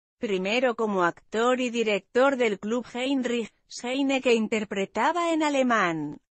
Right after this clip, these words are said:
y más tarde como maestro de la Escuela de Arte Teatral del Instituto Nacional de Bellas Artes y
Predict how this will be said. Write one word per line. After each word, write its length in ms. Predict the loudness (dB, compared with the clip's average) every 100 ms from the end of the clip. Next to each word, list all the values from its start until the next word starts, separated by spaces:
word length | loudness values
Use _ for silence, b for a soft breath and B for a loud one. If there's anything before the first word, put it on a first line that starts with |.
| _ -8
y 180 | -4 0
más 240 | 0 -2
tarde 400 | -2 -2 -2 -2
como 320 | 0 0 2
maestro 600 | 2 2 2 -2 -2 0
de 120 | 2 2
la 120 | 0
Escuela 520 | -2 -4 0 0 0
de 160 | 0 0
Arte 320 | 0 -2 -2
Teatral 580 | 0 0 0 0 0 0
del 160 | 0
Instituto 640 | 0 -2 -2 -2 -2 -2 0
Nacional 640 | -2 -2 -4 -2 -2 -2
de 120 | -4
Bellas 380 | -4 -2 -2 0
Artes 480 | -2 -2 -6 -4 -4
y 300 | -6 -8